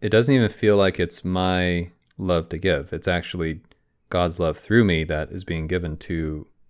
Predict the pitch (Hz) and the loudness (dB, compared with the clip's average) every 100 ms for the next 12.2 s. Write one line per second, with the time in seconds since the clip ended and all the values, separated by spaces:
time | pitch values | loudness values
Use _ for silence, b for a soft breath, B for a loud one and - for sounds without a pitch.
0 | _ _ _ - 95 101 95 85 76 73 | _ _ _ -2 2 2 0 -2 -2 -6
1 | 73 - - _ _ _ _ _ 92 92 | -10 -16 -20 _ _ _ _ _ -6 0
2 | 104 95 101 123 - - 82 104 147 - | 2 4 4 2 -2 -6 0 2 2 0
3 | 80 76 - 76 76 95 87 82 _ b | -2 -4 -8 -10 -10 -6 -6 -6 _ b
4 | b b b 107 - 120 120 113 92 - | b b b -2 4 4 6 4 2 0
5 | 104 110 95 92 98 - - 95 104 104 | 4 4 4 2 2 -2 -12 2 4 4
6 | 101 - 98 92 87 87 82 - 95 90 | 2 2 2 2 2 -2 -2 -2 0 0
7 | 82 82 90 82 78 76 - _ _ b | -2 -4 -6 -4 -4 -6 -10 _ _ b
8 | b b b b b 85 82 76 78 - | b b b b b -6 -4 -4 -8 -12
9 | _ _ 90 85 90 92 85 82 - 78 | _ _ -4 -2 2 2 0 -4 -8 -4
10 | 92 92 87 85 98 110 101 90 90 90 | 0 0 0 -4 -2 0 2 2 2 2
11 | 80 87 90 87 82 85 90 78 90 107 | 2 0 -2 -4 -6 -8 -6 -4 -2 0
12 | 85 82 | 0 -4